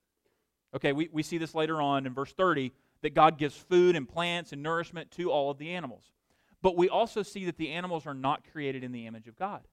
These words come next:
but they are included in the stewardship of man.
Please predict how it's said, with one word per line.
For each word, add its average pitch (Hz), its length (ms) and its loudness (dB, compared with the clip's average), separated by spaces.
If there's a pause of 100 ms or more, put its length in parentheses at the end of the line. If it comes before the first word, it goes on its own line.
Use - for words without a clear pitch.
(520)
but 160 120 2
they 175 120 2
are 165 200 2
included 156 880 -2 (240)
in 160 220 -4
the 139 100 -4
stewardship 139 920 -6 (360)
of 120 300 2 (400)
man. 123 300 -4